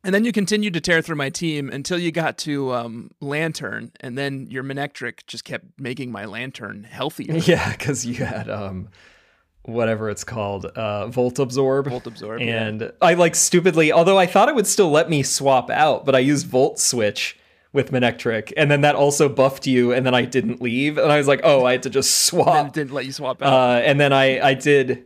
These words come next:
Speaker 2: I really wanted this to happen, except I, I wasn't actually sure I was gonna win, but I brought in Vileplume, and I made sure to end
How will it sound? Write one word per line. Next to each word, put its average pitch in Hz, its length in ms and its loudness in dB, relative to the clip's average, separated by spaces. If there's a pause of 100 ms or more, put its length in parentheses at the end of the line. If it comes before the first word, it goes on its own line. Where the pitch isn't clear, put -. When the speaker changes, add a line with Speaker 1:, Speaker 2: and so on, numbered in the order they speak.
(1120)
Speaker 2:
I 165 140 4
really 170 360 4
wanted 147 320 4
this 160 200 0
to 185 60 4
happen, 165 360 4
except 147 280 -2
I, 131 260 2
I 143 120 4
wasn't 165 240 2
actually 135 320 2
sure 127 260 2
I 113 60 2
was 113 160 -2
gonna 113 220 0
win, 107 320 -2
but 110 120 -4
I 117 120 0
brought 120 260 2
in 110 140 0
Vileplume, 113 840 0
and 113 220 -6
I 113 80 -2
made 110 240 -4
sure 113 280 -2
to 107 460 -4
end 113 480 -2